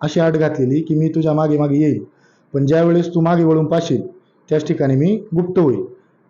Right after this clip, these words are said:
तसंच झालं, इथं मागे वळून पाहिल्याच्या नंतर देवी या ठिकाणी गुप्त झाली. त्यानंतर त्यांनी मागे वळून पाहिल्याच्या नंतर काही नाही दिसलं म्हणून त्यांना वाटलं की,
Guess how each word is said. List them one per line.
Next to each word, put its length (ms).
तसंच 180
झालं, 360
इथं 520
मागे 200
वळून 220
पाहिल्याच्या 360
नंतर 240
देवी 280
या 80
ठिकाणी 320
गुप्त 260
झाली. 240
त्यानंतर 520
त्यांनी 240
मागे 240
वळून 160
पाहिल्याच्या 340
नंतर 160
काही 220
नाही 180
दिसलं 280
म्हणून 220
त्यांना 240
वाटलं 260
की, 320